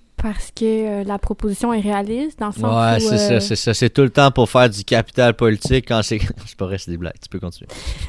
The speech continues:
Speaker 1: Ben, non, mais en fait, euh, <laughs> c'est ça, tu sais, euh, en fait, Dominique Anglade, on le sait, là, c'est une femme brillante, elle sait très bien
Speaker 2: Mhm.
Speaker 1: comment
Speaker 2: Mhm.
Speaker 1: fonctionne, euh,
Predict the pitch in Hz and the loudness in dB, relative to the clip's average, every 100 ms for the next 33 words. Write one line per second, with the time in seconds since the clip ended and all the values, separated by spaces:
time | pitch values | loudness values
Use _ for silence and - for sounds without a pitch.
0 | - 226 240 220 233 262 277 233 220 214 | -4 0 2 4 4 6 4 4 2 -2
1 | 208 208 214 269 277 269 233 214 208 202 | -2 -4 -4 -2 -2 -2 -4 -4 -4 -4
2 | 196 196 - - - - - 107 - - | -6 -8 -10 -10 -12 -12 -14 -16 -18 -20
3 | - - - _ _ - 220 - 247 - | -20 -20 -20 _ _ -12 -12 -6 -6 -6
4 | 247 240 226 202 202 202 202 - 73 64 | -8 -6 -6 -6 -6 -8 -10 -12 -14 -14
5 | 62 117 208 254 226 214 226 226 214 208 | -12 -10 -6 -6 -6 -8 -8 -10 -12 -10
6 | 233 - - 208 202 - 240 294 - 220 | -10 -10 -12 -10 -10 -10 -8 -8 -8 -12
7 | - 214 214 208 214 214 240 233 202 196 | -10 -8 -6 -4 -4 -6 -6 -6 -6 -4
8 | 214 226 214 131 214 208 208 196 - 226 | -4 -4 -4 -4 -4 -2 -4 -6 -8 -6
9 | 226 214 196 | -6 -6 -10